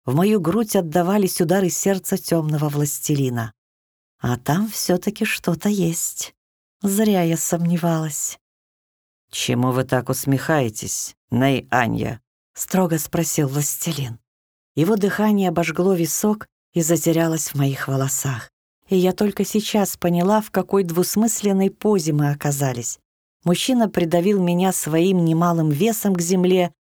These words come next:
только немного придерживал себя на локтях, а наши ноги переплелись в причудливый узел. Темный приподнялся еще выше, и теперь его лицо оказалось напротив моего. Я испуганно замерла.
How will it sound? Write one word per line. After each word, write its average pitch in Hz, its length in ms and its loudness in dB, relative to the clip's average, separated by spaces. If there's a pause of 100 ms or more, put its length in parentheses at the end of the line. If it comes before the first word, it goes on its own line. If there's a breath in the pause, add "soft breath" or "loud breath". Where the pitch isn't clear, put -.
(260)
только 208 300 2
немного 202 480 2
придерживал 185 760 0
себя 175 340 0
на 180 140 2
локтях, 160 580 -2 (460)
а 170 120 0
наши 175 320 2
ноги 202 320 2
переплелись 160 760 0
в - 40 -18
причудливый 156 800 0
узел. 127 400 -4 (640)
Темный 247 340 2
приподнялся 190 720 0
еще 170 360 0
выше, 220 440 0 (260)
и 180 100 0
теперь 226 360 0
его 208 260 0
лицо 196 380 0
оказалось 185 600 -2
напротив 170 540 -2
моего. 147 480 -2 (720)
Я 151 300 0
испуганно 165 560 -2
замерла. 156 640 -2